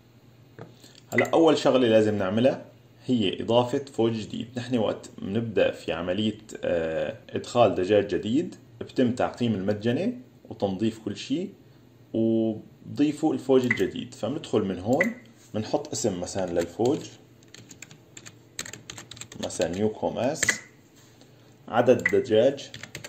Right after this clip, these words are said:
فرضًا خمسين ألف، عمر الدجاج مثلًا، آه، خمسة وثلاثين يوم،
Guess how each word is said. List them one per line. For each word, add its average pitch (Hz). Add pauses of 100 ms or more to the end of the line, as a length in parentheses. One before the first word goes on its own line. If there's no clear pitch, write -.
فرضًا 98
خمسين -
ألف، 147 (840)
عمر 123
الدجاج 95 (440)
مثلًا، 104 (380)
آه، 85
خمسة -
وثلاثين 110
يوم، 76